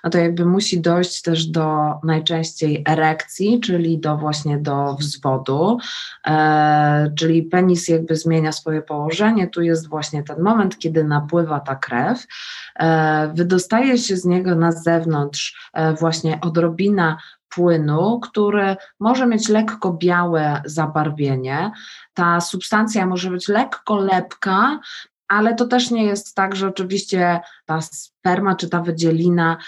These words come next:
się jakby jest wytryskiwana na kilometry. Absolutnie nie. I to chyba, co też jest istotne i ważne, rzeczywiście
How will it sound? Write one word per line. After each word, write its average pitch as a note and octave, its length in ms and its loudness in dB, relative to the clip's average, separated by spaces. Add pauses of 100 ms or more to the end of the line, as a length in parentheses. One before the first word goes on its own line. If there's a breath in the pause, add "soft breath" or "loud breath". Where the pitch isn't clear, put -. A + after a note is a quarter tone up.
(200 loud breath)
się E3+ 580 0
jakby F3 280 2
jest F#3 280 2
wytryskiwana G3 960 2
na E3+ 160 2
kilometry. D3+ 840 0 (300)
Absolutnie E3 800 -2
nie. D3+ 500 0 (560 loud breath)
I F3+ 200 -4
to G#3+ 280 4
chyba, G3 280 0
co F3+ 140 -2
też E3 240 -2
jest D#3 300 0
istotne D3+ 720 -2
i D3+ 140 -2
ważne, D3+ 720 0 (380 loud breath)
rzeczywiście F#3+ 840 2